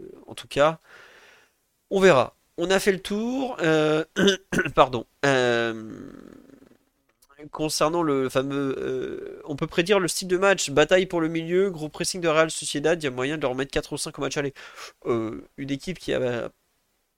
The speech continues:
pris aussi peu de buts en Ligue des Champions, je suis pas sûr qu'elle en prenne quatre ou cinq, euh, comme ça subitement. Après, il y a un truc, euh, qui est assez marquant dans les matchs de Real Sociedad, si j'ai un peu compris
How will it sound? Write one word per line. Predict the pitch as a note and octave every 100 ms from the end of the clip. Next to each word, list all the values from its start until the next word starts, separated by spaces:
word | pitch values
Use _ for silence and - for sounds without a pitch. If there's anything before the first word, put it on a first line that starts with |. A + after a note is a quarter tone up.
| _
pris | - D3+
aussi | - E3+
peu | F3+
de | D#3+
buts | F3 -
en | D3+
Ligue | C#3+
des | C#3
Champions, | - C#3 - F3
je | -
suis | -
pas | C#3+
sûr | - -
qu'elle | C#3
en | C3+
prenne | D3+ D3
quatre | D3 -
ou | C#3
cinq, | - D3+ D#3 -
euh, | C3+ C3
comme | C3 C3
ça | - D3+
subitement. | - C#3+ C3+ B2 - - - _ _ _
Après, | B2+ E3 F3
il | E3
y |
a | C#3+
un | C#3 C3+
truc, | - F3 -
euh, | C3+ B2 A#2+ A#2+ - - -
qui | B2+
est |
assez | B2 -
marquant | D3 C#3 - D#3+
dans | D3+
les | B2 A#2+
matchs | B2+ C3+ -
de |
Real | B2 B2
Sociedad, | - - B2+ C3+ C#3
si | - - A2+
j'ai | A2
un |
peu | A#2 C#3
compris | B2+ A#2+ - C#3+ B2+